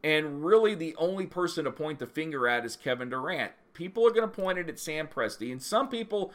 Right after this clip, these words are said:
are even gonna point it at Russell Westbrook if things don't get better here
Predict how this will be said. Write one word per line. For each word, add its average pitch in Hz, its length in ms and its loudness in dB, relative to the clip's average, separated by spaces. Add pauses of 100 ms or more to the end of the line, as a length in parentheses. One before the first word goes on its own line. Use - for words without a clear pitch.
(240)
are 160 160 6
even 208 240 0
gonna 190 120 2
point 170 300 0
it 165 80 0
at 127 160 6
Russell 143 300 2
Westbrook 151 540 0
if 107 100 -4
things 131 260 -6
don't 127 220 -4
get 117 200 -4
better 123 280 0
here 110 420 -2